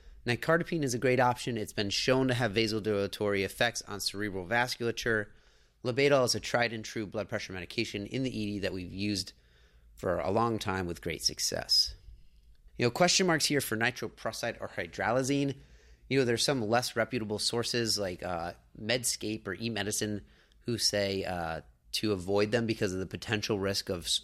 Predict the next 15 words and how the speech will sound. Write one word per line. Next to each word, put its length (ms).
of 240
cerebral 460
shunting, 580
which 200
we 60
don't 140
wanna 160
do 140
in 80
patients 400
with 100
high 260
I 140
C 240
P. 400